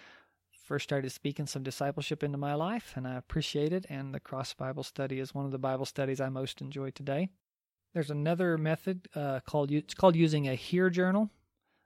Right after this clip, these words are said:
by Robbie Galanti. Uh, John Allison in his podcast talks some about it. You can go to replicate dot org,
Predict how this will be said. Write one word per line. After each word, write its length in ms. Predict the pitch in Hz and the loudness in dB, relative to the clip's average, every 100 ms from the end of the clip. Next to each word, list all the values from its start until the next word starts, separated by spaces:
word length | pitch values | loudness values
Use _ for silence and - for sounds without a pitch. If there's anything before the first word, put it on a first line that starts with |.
| _ | _
by 420 | 156 135 131 131 - | -2 0 0 -4 -6
Robbie 340 | 151 139 147 143 | -4 -4 -2 -4
Galanti. 640 | 139 139 156 156 185 - - _ _ - 175 | -4 -2 -2 0 -2 -4 -12 _ _ -14 -10
Uh, 220 | 135 131 | -8 -6
John 340 | 135 139 139 | -4 -2 -2
Allison 420 | 131 139 135 139 | -2 -4 -4 -4
in 60 | 139 | -2
his 160 | 139 131 | -2 -2
podcast 480 | 143 143 151 147 | 0 0 0 -2
talks 240 | - 139 - | -2 -6 -4
some 140 | 139 | -6
about 240 | 135 131 135 | -2 0 0
it. 180 | 151 - - - - | -2 -4 -14 -20 -4
You 100 | 143 | -2
can 120 | 143 | 0
go 100 | 143 | 2
to 60 | 131 | 2
replicate 640 | 131 143 151 - 156 151 | 2 2 0 0 0 0
dot 200 | 143 123 | -2 -2
org, 460 | - 147 165 214 208 | 0 0 2 2 -2